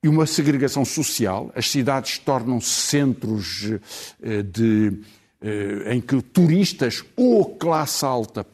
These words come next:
podem comprar, eh, casas, eh, e, e as populações, eh, parte importante da população vai sendo afastada, eh, ao longo deste tempo. O governo tem vindo a prometer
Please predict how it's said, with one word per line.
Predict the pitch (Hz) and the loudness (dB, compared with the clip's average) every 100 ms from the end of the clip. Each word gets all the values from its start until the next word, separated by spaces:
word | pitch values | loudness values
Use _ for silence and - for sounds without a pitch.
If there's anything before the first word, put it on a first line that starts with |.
| _ | _
podem | 160 156 127 123 | 0 2 2 -2
comprar, | 110 120 104 120 117 101 92 - _ _ - | -2 -4 -4 -4 -4 -4 -6 -12 _ _ -8
eh, | 98 | -8
casas, | - 98 98 113 202 - - - - _ | -4 -6 -4 -8 -8 -10 -14 -20 -20 _
eh, | 123 | -2
e, | 120 147 120 117 110 110 113 - | 0 0 2 4 2 2 -2 -4
e | 107 | -6
as | 107 | -6
populações, | - 113 120 107 123 123 135 131 - | -4 -4 -2 -2 -2 0 0 -4 -8
eh, | 117 120 117 104 | -4 -2 -2 0
parte | 131 127 127 | -2 0 -4
importante | - 127 123 | -2 -4 -2
da | 127 | -4
população | 127 113 127 131 127 | -6 -4 -4 -4 -4
vai | 123 | -2
sendo | 120 139 127 123 | -2 -2 -2 -2
afastada, | - 127 - 120 113 107 113 - - _ - | -4 -6 -6 -4 -4 -4 -6 -8 -20 _ -6
eh, | 107 110 | -4 -4
ao | - 110 | -4 -2
longo | 110 107 | -2 -2
deste | 98 101 | -6 -8
tempo. | - 78 - _ _ _ _ | -12 -16 -16 _ _ _ _
O | 143 | 0
governo | 120 127 147 | 2 2 2
tem | 127 139 | 2 0
vindo | 135 135 | 2 0
a | |
prometer | 131 139 127 - 131 113 | 0 0 0 0 0 0